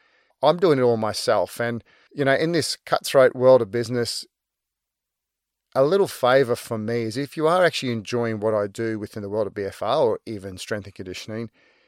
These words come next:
if you do have any kind of positive comments, retweets, or,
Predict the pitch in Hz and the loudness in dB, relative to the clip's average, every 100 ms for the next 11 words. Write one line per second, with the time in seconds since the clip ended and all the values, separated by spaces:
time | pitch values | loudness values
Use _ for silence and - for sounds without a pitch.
0 | _ - 190 208 170 139 127 - 123 120 | _ -10 -2 0 2 2 0 -4 -2 -2
1 | 104 127 107 107 98 _ - 117 123 120 | -2 -4 -4 -6 -12 _ -8 -4 -2 -4
2 | - 120 113 - 117 113 - - 101 95 | -6 -8 -8 -4 -4 -4 -10 -8 -6 -6